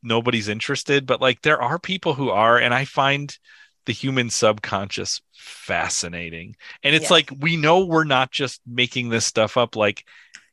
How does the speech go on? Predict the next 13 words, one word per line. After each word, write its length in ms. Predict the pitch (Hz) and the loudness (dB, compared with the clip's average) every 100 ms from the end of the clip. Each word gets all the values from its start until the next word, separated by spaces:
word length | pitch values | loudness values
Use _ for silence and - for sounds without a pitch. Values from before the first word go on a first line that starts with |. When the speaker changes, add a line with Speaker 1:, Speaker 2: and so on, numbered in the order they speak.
| _ - | _ 0
Speaker 1:
this, 300 | 151 262 - | 4 4 4
this 160 | 269 | 4
is 180 | 254 208 | 4 4
happening 600 | 117 113 139 - 135 123 | 2 2 2 2 0 2
in 120 | 120 113 | 2 0
our 180 | 104 | 0
heads. 600 | 101 139 107 101 101 - | -2 -4 -4 -6 -8 -2
Like, 320 | 113 113 - - - | 2 2 0 -6 -2
Speaker 2:
Yeah. 140 | 151 - - | -2 -2 -2
Speaker 1:
you 80 | 123 | 2
know, 200 | 120 120 | 2 4
like, 340 | 120 117 - _ - | 2 2 -4 _ -2
I, 380 | 120 131 135 | 0 2 0